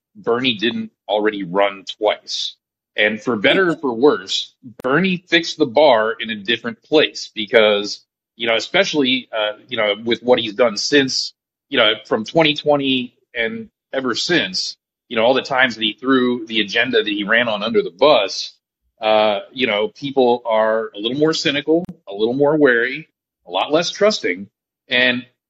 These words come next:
there is a new bar that any serious candidate that wants to assemble a coalition,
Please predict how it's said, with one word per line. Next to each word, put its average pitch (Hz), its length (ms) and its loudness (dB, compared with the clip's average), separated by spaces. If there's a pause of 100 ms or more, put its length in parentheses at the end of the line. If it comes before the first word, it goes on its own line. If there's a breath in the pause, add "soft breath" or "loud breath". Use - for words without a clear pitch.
(120)
there 131 280 2
is 147 200 2
a 143 120 -2
new 135 280 0
bar 113 600 2
that 110 220 -6
any 135 160 0
serious 139 460 0
candidate 120 540 -4
that 107 160 -10
wants 120 220 0
to 127 160 -2
assemble 120 500 0
a 98 60 -10
coalition, 117 760 0